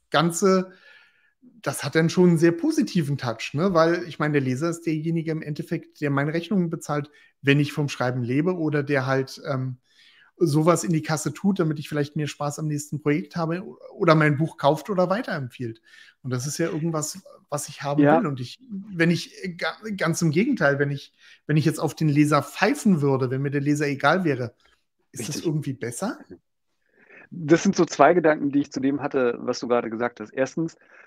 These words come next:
Speaker 2: ich finde Herzensprojekt auch gar nicht so positiv.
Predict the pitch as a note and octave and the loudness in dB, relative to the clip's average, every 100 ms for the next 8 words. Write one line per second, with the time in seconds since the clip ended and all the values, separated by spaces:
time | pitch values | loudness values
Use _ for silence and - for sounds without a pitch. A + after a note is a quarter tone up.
0 | - - - A3 - G#3+ F#3 - - D#3+ | -16 -6 2 2 2 -2 -4 -4 2 2
1 | C#3+ E3+ - A2 A2 A2+ - G#2+ - - | 2 0 2 2 0 -8 -8 -12 -12 -16
2 | F#2+ | -18